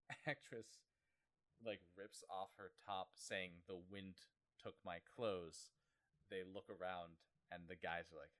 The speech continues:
"Damn, she's a good actress." Like, <laughs> and it was just so, like, it's such bad acting 'cause it's, you know, porn acting. And then there's like, "Wow, she's good."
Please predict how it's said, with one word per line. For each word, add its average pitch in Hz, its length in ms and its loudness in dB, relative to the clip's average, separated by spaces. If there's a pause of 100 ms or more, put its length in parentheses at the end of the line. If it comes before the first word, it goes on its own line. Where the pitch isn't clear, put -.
"Damn, 80 200 -2
she's 85 220 -12
a 82 140 -6
good 80 120 0
actress." 78 520 -6 (560)
Like, 117 320 4
<laughs> - 40 -6
and 208 100 12
it - 80 12
was 214 160 12
just 208 440 0
so, 180 120 12 (400)
like, 180 220 12
it's 165 220 10
such 160 340 8 (220)
bad 113 420 8 (720)
acting 110 460 8 (380)
'cause 95 140 -4
it's, 90 140 -10
you 113 80 -4
know, 82 100 -4 (120)
porn 107 220 2
acting. 90 320 -2 (600)
And 104 180 6
then 92 160 4 (540)
there's 90 260 2
like, 78 160 0 (600)
"Wow, 85 220 4
she's 92 220 -4
good." 82 260 -2